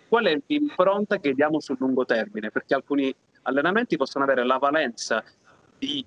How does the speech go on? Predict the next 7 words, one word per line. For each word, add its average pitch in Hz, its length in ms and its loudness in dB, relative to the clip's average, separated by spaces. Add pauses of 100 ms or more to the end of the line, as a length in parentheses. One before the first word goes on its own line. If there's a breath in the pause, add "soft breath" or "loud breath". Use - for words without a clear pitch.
effettori 185 760 -2
anabolici, 147 720 0
mentre 160 340 -2
gli 160 60 0
altri 127 420 -2
possono 131 540 -2 (180)
avere 147 420 0